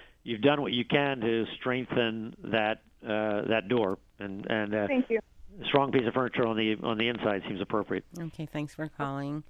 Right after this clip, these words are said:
Speaker 3: This is from Katie. Is it safe to run a house generator during the actual storm?
Speaker 1: Well, the problem is that you cannot run a house generator under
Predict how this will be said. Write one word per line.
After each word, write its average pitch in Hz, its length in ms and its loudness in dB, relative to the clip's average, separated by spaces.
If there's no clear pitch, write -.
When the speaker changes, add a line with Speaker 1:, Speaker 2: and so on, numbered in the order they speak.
Speaker 3:
This 160 120 -6
is - 60 -18
from 147 160 -4
Katie. 170 640 -2
Is 139 100 -2
it - 160 -12
safe 170 280 0
to 170 120 -4
run 151 440 -2
a 135 80 -4
house 156 420 -2
generator 156 640 0
during 127 720 -2
the 135 180 -4
actual 127 400 -6
storm? 123 460 -8
Speaker 1:
Well, 196 240 8
the 175 80 2
problem 220 380 4
is 180 220 4
that 156 220 4
you 135 120 -2
cannot 151 580 4
run 160 180 2
a 143 80 0
house 147 240 0
generator 143 720 2
under 143 580 2